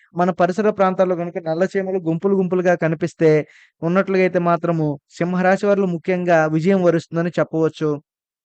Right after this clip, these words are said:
అలాగే మనం బల్లిని చూడంగానే చాలా మంది చిరాకు పడుతూ ఉంటారు. అది, ఆ బల్లి కూడా మనకి లక్ష్మీ కటాక్షానికి కారణమనే చెప్పుకోవచ్చు. త్వరలో లక్ష్మీ కటాక్షం కలుగుతుందని సంకేతకం.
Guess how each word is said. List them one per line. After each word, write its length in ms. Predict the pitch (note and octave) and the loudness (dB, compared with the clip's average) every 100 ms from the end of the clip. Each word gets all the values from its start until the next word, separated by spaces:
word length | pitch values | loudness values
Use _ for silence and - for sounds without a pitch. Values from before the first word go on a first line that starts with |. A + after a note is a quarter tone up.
| _ - | _ -6
అలాగే 340 | D3+ F#3+ F#3+ F3+ - _ - | 0 2 4 2 0 _ -6
మనం 260 | E3+ F3+ D3 | 0 0 2
బల్లిని 340 | D#3+ G3 G#3+ | 2 4 2
చూడంగానే 600 | - G3+ F#3+ F3+ F3 F3 D#3+ - _ F3 | 2 2 2 2 4 2 0 -6 _ 0
చాలా 180 | E3+ F#3+ | 4 4
మంది 220 | F#3+ F3 | 2 0
చిరాకు 380 | E3+ F3 F#3 F3 | 0 2 2 2
పడుతూ 260 | E3+ - | 0 0
ఉంటారు. 500 | E3 D#3 D#3+ D#3 D3+ - | 0 2 2 2 0 -2
అది, 200 | D#3+ E3+ E3 - - - - | 0 0 0 -4 -20 -14 -2
ఆ 140 | D#3+ | 0
బల్లి 280 | D#3+ D#3+ F#3+ | 4 4 4
కూడా 180 | G3 G3 | 4 4
మనకి 260 | F#3+ F#3 F3+ | 2 0 0
లక్ష్మీ 400 | D#3 - G3 G3 | -2 -2 -4 0
కటాక్షానికి 640 | F#3 F3 - F3 F3 F3+ | 0 0 0 -2 -2 -4
కారణమనే 540 | - D#3+ E3+ E3+ E3 | 0 2 2 0 0
చెప్పుకోవచ్చు. 640 | E3 D3+ C#3 D#3+ D#3 D#3+ D3 | -2 -4 -2 0 0 -2 -2
త్వరలో 340 | D#3+ E3 F#3 | 0 2 2
లక్ష్మీ 360 | F3 D#3+ F3+ F#3 | 2 0 -4 -4
కటాక్షం 380 | F#3 E3+ D#3+ F#3 | -2 -2 -2 -4
కలుగుతుందని 560 | E3 E3 E3+ E3 E3 | -2 -2 -2 -2 -2
సంకేతకం. 600 | F3+ D3 D3 D#3+ D3+ D3+ | -2 -4 -2 -2 -2 -4